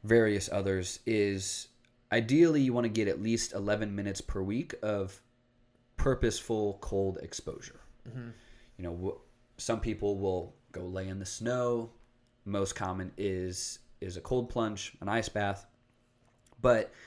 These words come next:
Speaker 1: it stimulates white blood cells, which helps, um, as a consequence, helps your immune system. It helps with anxiety, which I've been kind of learning more about. I've seen more videos of people while they're in their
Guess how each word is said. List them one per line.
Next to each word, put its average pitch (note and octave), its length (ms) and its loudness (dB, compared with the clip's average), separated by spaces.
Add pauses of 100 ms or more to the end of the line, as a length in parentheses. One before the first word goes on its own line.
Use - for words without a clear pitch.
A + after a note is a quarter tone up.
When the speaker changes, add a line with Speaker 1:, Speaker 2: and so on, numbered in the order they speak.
(260)
Speaker 1:
it - 80 0
stimulates D3+ 560 2
white C3 180 4
blood G#2+ 200 2
cells, - 420 -4 (160)
which G2 200 -6
helps, F#2+ 440 -8 (540)
um, F2 400 -4 (800)
as G2+ 140 -2
a - 40 -8
consequence, F#2+ 520 -6
helps F#2 240 -2
your F2+ 100 -6
immune F#2+ 260 -4
system. A2 440 -6 (640)
It A2+ 320 4
helps A2 340 -2
with G2+ 380 0
anxiety, G2+ 580 2
which G2 260 0
I've F#2+ 280 0
been G2+ 160 -4
kind G2+ 260 -4
of F2+ 260 -8
learning G2+ 320 -2
more F#2+ 220 -2
about. G2 440 0
I've F2+ 120 -8
seen G#2 200 -6
more F#2+ 180 -6
videos G2+ 420 -2
of F#2 140 -8
people G2 520 -6
while A2+ 280 2
they're G#2+ 180 -2
in A2 240 -4
their F#2+ 300 -4